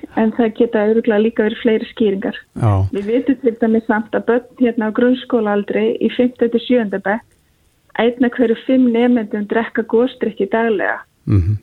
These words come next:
Speaker 2: Veistu hvernig
Speaker 1: Þetta er bara
Speaker 2: samanburðurinn er
Speaker 1: þróun sem
Speaker 2: við,
Speaker 1: við ekki sjá.
Speaker 2: já, veistu hvernig samanburðurinn er svona við hin Norðurlöndin í því?
Speaker 1: Um, við mynd-, ég myndi segja að við værum nokkuð há, þó ég hef ekki skoðað nýlega tölur, þá er þetta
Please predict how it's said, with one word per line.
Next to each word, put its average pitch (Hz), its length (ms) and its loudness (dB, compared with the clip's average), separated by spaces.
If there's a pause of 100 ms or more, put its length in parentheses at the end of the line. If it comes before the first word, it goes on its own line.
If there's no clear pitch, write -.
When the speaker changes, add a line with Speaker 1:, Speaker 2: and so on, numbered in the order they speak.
Speaker 2:
Veistu 139 320 2
hvernig 165 240 2
Speaker 1:
Þetta 160 80 6
er 143 40 0
bara - 80 -4
Speaker 2:
samanburðurinn 165 540 4
er 160 100 4
Speaker 1:
þróun 147 80 4
sem - 0 -
Speaker 2:
við, 151 140 4
Speaker 1:
við - 20 -2
ekki 196 180 -8
sjá. 240 180 -4 (260)
Speaker 2:
já, 127 240 0
veistu 123 300 2
hvernig 135 240 2
samanburðurinn 139 600 4
er 139 120 6
svona 131 300 4
við 131 280 4
hin 143 320 6
Norðurlöndin 110 580 2
í 113 160 4
því? 110 200 2 (1600)
Speaker 1:
Um, 247 380 2 (600)
við 233 240 2
mynd-, 240 300 0
ég 240 160 0
myndi 233 180 0
segja 233 220 2
að 226 40 4
við 220 100 2
værum 226 280 0
nokkuð 233 320 -2
há, 247 200 -2
þó 214 160 -2
ég 226 180 2
hef 240 80 0
ekki 233 180 -4
skoðað 233 380 0
nýlega 240 340 2
tölur, 202 460 0
þá 220 120 0 (180)
er 233 200 0
þetta 226 400 -4